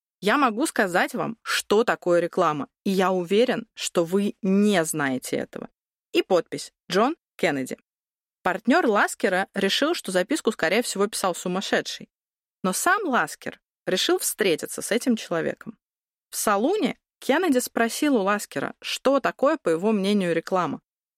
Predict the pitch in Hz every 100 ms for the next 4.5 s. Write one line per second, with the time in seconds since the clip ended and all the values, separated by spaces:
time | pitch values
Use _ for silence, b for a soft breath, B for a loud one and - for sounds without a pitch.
0 | _ 180 226 - 175 165 190 202 - -
1 | - _ 180 220 156 - - - - _
2 | _ 165 160 190 165 151 139 139 147 -
3 | 156 147 139 - _ _ _ - 170 175
4 | 277 190 - -